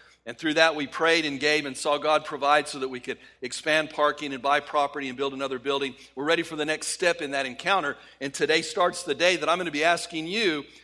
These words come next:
to pray for the next sixty days, about sixty days, about how God would use you and how God would show his provision through you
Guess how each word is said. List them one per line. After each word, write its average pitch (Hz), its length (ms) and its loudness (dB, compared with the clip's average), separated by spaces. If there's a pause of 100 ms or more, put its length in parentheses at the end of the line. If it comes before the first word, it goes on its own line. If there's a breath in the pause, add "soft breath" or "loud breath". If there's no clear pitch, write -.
(140 loud breath)
to 160 120 -6
pray 185 260 4
for 190 160 -4
the 160 100 -4
next 143 240 -2
sixty 185 360 -6
days, 139 380 2
about 156 260 0
sixty 175 360 -8
days, 143 340 0 (320 loud breath)
about 151 280 4
how 160 120 4
God 175 320 6
would 147 160 -6
use 180 380 -4
you 139 380 -4 (380 soft breath)
and 117 60 -8
how 170 160 2
God 180 260 4
would 143 200 -8
show 165 260 0
his 185 220 -2
provision 156 420 -4
through 165 220 -2
you 143 280 -2